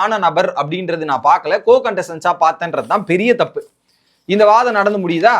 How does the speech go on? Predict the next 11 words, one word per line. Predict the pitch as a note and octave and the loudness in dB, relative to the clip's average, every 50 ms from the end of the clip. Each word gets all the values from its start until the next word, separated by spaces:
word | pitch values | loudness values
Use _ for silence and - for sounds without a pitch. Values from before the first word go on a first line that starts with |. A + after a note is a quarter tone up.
| G#2+ - | -2 0
அடுத்து | B2+ E3 G#3 A#3+ A#3+ A#3 | 0 2 2 2 2 0
என்ன | G#3+ G3 G3+ | 0 0 0
பண்றாங்கன்னா, | F3+ D#3 F3 D3+ D#3 D3 C#3 C3 B2 B2+ D#3+ A#3 C4 A3 C3+ F#2+ - _ _ _ _ _ _ _ _ _ _ _ _ _ _ _ _ _ _ - | -2 -2 -2 0 0 0 0 -2 -6 -4 -2 -2 0 0 -2 -4 -10 _ _ _ _ _ _ _ _ _ _ _ _ _ _ _ _ _ _ -2
விக்ரம் | D#3+ G3+ - G#3+ A#3 A#3 G#3+ F#3 | -2 -2 2 2 2 0 2 0
போய் | F3 F#3+ F#3+ E3 | -2 -2 0 0
கேக்குறாரு. | F#3 F3+ D#3 D#3+ C#3+ C3+ A2+ - _ _ _ _ _ _ _ _ _ _ _ _ _ _ _ _ _ _ _ _ _ _ _ _ _ _ _ - | -2 0 0 0 0 0 -2 -4 _ _ _ _ _ _ _ _ _ _ _ _ _ _ _ _ _ _ _ _ _ _ _ _ _ _ _ -2
So, | - G#3 A3+ B3+ C4+ C4+ A3+ G#3+ | 2 4 4 6 4 2 2 0
விக்ரம் | G#3+ - C#4 C#4 C4 G3 | -2 0 0 0 2 2
போய் | G#3+ G#3 E3+ F#3+ | 0 2 2 2
கேட்கும்போது, | G#3+ G3 G3+ F#3 D#3 D#3 D#3+ G#3 G#3+ G#3 | 0 0 -2 -2 -2 0 2 2 0 0
பிளேல | - A3+ B3+ C#4 C#4+ C#4 | 0 2 4 4 4 2